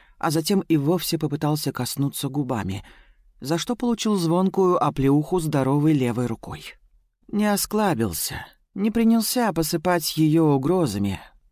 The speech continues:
Равнодушно растер горящую скулу и снова повернулся к ней. Грубые руки задрали волосы,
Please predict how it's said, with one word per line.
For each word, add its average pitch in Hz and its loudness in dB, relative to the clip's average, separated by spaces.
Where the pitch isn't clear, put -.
Равнодушно 175 2
растер 175 0
горящую 156 2
скулу 139 0
и 143 0
снова 156 0
повернулся 127 0
к - -10
ней. 101 -2
Грубые 180 4
руки 175 2
задрали 156 2
волосы, 165 2